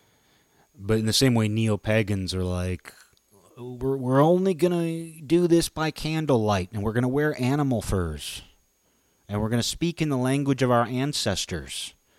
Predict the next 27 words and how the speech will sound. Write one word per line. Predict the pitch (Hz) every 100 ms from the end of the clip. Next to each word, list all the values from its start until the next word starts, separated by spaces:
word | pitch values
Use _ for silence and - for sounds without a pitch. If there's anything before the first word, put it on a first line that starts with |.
| _ _ _ _ _
And | 113
it's | -
like, | 120 131
your | 135 135 131 - _ _
pagan | - 175 180 175
ancestors | 110 117 127 151 135 127 120
who | 120
were | 107 95
doing | 80 113 135 117
that | 98 87 90 - _ _ _ _ _ _ _ -
were | 113
using | 131 180 139 110
modern | 110 113 110 104
technology | - 95 95 98 107 92 85 85
to | - 87
do | 80 110
their | 101 87
pagan | - 90 85 85
rites. | 85 71 69 - - _ _ _ _ _ _ _ _ _ _ _ _ _
It | 113
only | 127 160 156
seems | - - 139 139 131 113 -
magical | 101 110 113 104 110 113 107 95
and | 92
ancient | 104 110 - 104 -
to | 104
you | 85 85 78 85